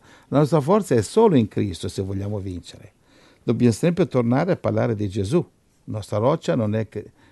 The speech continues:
non è il cristianesimo, la nostra roccia, no. Non è, non è il cristianesimo, non più che Pietro è la nostra roccia. Va bene? In primo Corinzi dieci dice,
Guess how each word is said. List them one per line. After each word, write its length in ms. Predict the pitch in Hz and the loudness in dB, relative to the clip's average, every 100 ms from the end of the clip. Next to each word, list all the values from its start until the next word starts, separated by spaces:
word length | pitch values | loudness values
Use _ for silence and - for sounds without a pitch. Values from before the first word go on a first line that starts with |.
| - | -6
non 280 | 120 117 127 | 0 4 4
è 60 | |
il 100 | 170 | 2
cristianesimo, 920 | - 110 98 - 92 95 87 - 95 | 0 -6 -6 -8 -8 -8 -12 -14 -16
la 160 | - 98 | -16 -14
nostra 300 | 104 101 107 | -14 -14 -14
roccia, 300 | 107 104 110 | -14 -14 -8
no. 260 | 113 117 - _ _ _ _ _ - | -2 -2 -4 _ _ _ _ _ -16
Non 240 | - 113 117 | -4 2 4
è, 240 | 131 - - _ _ _ _ _ | 4 2 -6 _ _ _ _ _
non 220 | 131 151 | 2 4
è 60 | 196 | 4
il 60 | |
cristianesimo, 640 | - 180 160 185 220 214 165 | 4 2 4 4 4 4 4
non 220 | 175 160 | 4 2
più 200 | 170 208 | 2 2
che 160 | 175 | 2
Pietro 520 | 135 156 190 202 180 165 | 2 4 4 4 4 6
è 80 | |
la 80 | 151 | 6
nostra 320 | 156 165 - | 4 2 2
roccia. 460 | 156 185 160 - - - _ _ _ _ _ _ _ _ | 2 2 2 -4 -14 -16 _ _ _ _ _ _ _ _
Va 120 | - | -10
bene? 400 | 101 95 92 107 - _ _ 202 _ _ | -6 -6 -6 -10 -12 _ _ -20 _ _
In 320 | - 107 110 | -8 -6 -6
primo 260 | 110 151 170 | -4 0 2
Corinzi 400 | 135 156 160 160 | 4 4 2 2
dieci 420 | 143 170 196 - | 4 6 4 2
dice, 460 | 127 135 113 127 | 2 2 4 2